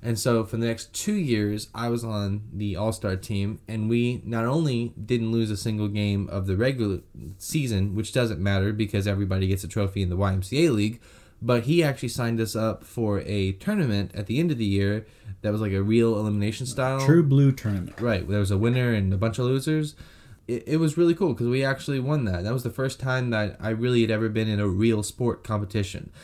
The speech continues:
Speaker 1: 'Cause, you know, Y M C A League is fun and all, and I enjoyed it, but it's, everybody gets a trophy.
Speaker 2: Yeah. Yeah, man. Everybody gets a trophy. Real quick tangent. I just remember one time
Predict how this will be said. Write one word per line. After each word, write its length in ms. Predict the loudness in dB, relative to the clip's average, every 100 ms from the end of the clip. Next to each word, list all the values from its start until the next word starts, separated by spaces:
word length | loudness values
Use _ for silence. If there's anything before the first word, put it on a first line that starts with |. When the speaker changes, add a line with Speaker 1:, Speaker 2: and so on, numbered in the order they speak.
| -10
Speaker 1:
'Cause, 300 | -2 -2 -2 -8
you 120 | -2
know, 140 | 0 2
Y 180 | 2
M 80 | 0
C 180 | 2 2
A 40 |
League 140 | 2 0
is 120 | 0
fun 180 | 0 2
and 80 | 2
all, 160 | 2
and 120 | 2 2
I 40 |
enjoyed 400 | 2 4 4 2
it, 200 | -2 -6 -10
but 300 | -8 0 2
it's, 340 | 2 -2 -10 -18 -20 -20 -4
everybody 360 | -2 2 2 2
gets 160 | -2
a 40 | -4
trophy. 380 | -6 -6 -10 -8 -6
Speaker 2:
Yeah. 140 | -6 -8 -20 -20 -20 -20 -18 -18 -18 -8
Yeah, 240 | -4 -2 0
man. 280 | 0 -2 0
Everybody 340 | 4 6 6
gets 200 | 2 -2
a 20 | -2
trophy. 340 | -4 -2 0
Real 240 | 4 4
quick 280 | 4 0 0
tangent. 480 | 0 0 0 -2 -4 -2
I 120 | 2
just 220 | 2 2
remember 340 | 2 2 0 0
one 220 | 0 0
time 380 | 0 0 0